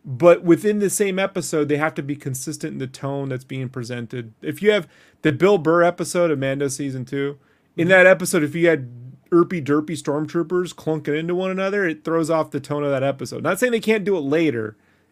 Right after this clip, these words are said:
Speaker 1: It's
Speaker 2: Yeah.
Speaker 1: just that particular episode. It's, it's odd. So
Speaker 2: Yeah.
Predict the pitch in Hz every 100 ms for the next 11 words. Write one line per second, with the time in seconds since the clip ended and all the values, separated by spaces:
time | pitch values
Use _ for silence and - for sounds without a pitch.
0 | - 135 147 135 147 135 131 139 131 151
1 | 143 131 120 120 117 107 - 80 80 -
2 | - - - - - 139 139 _ 160 143
3 | 143 - _ _ _ _ - 117 107